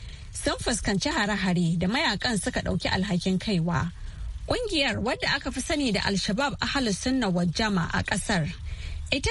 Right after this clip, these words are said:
ce ƙungiyar 'yan ta'addan da ta kai hare-hare a Cabo Delgado. An ɗauki ƙungiyar a matsayin mayakan Mozambique da ke da alaƙa da I S.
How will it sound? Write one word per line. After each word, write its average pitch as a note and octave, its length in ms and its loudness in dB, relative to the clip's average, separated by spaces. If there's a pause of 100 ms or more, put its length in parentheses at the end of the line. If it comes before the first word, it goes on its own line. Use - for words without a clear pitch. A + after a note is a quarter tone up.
ce C#4 180 0
ƙungiyar B3+ 540 0
'yan C4 160 0
ta'addan A#3 520 0
da G#3 60 0
ta A3 140 0
kai B3+ 180 0
hare-hare G#3+ 560 2
a - 80 2
Cabo C4+ 320 0
Delgado. F3 720 0 (460)
An - 180 2
ɗauki C4+ 260 0
ƙungiyar A3 460 2
a - 80 0
matsayin C#4+ 400 0
mayakan C4 480 2
Mozambique F3+ 580 2
da F3+ 100 0
ke F#3 200 0
da D#3+ 60 0
alaƙa A3 500 0
da - 140 0
I F3+ 340 0
S. - 320 -4